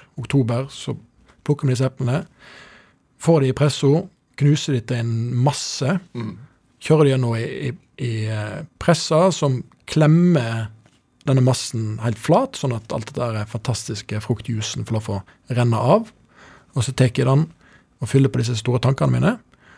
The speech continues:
Speaker 1: og så begynner dette å gjære.
Speaker 2: Hvor likt er dette her vinproduksjon?
Speaker 1: Eh, relativt likt.
Speaker 2: Ja.
Speaker 1: Jeg henter jo veldig masse inspirasjon fra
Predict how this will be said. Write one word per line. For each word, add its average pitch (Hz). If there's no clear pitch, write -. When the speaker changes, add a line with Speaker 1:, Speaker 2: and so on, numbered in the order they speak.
Speaker 1:
og 170
så 156
begynner 123
dette 135
å 110
gjære. 110
Speaker 2:
Hvor 160
likt 170
er 143
dette 143
her 110
vinproduksjon? 101
Speaker 1:
Eh, 131
relativt 123
likt. -
Speaker 2:
Ja. 92
Speaker 1:
Jeg 180
henter 147
jo 127
veldig 131
masse 117
inspirasjon 110
fra 107